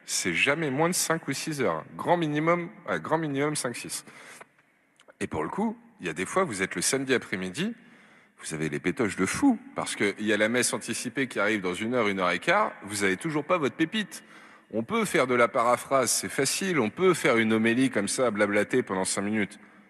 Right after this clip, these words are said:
C'est pas pour ça que vous êtes là, c'est pas pour ça qu'on est là non plus. Donc il faut trouver quelque chose de vraiment nourrissant, quelque chose qui va faire du bien, quelque chose qui a un parfum de bonne nouvelle.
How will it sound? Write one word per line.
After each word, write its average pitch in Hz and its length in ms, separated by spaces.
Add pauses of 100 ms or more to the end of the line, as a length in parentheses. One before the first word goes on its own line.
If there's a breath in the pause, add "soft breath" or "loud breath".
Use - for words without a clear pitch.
C'est - 220
pas 113 80
pour 95 200
ça 113 120
que 92 60
vous 92 120
êtes 101 140
là, 110 220 (200)
c'est - 200
pas 98 100
pour 82 180
ça 107 140
qu'on 90 180
est 87 60
là 87 100
non 90 140
plus. - 220 (880 loud breath)
Donc 156 240
il 120 60
faut 117 160
trouver 147 420 (380)
quelque 110 160
chose 156 240
de 101 80
vraiment 117 340
nourrissant, 104 500
quelque 151 180
chose 202 180
qui - 120
va 104 120
faire 160 240
du 110 160
bien, 92 280 (540)
quelque 131 140
chose 214 200
qui 147 100
a 117 60
un 117 60
parfum 175 360
de 147 40
bonne 190 260
nouvelle. 202 460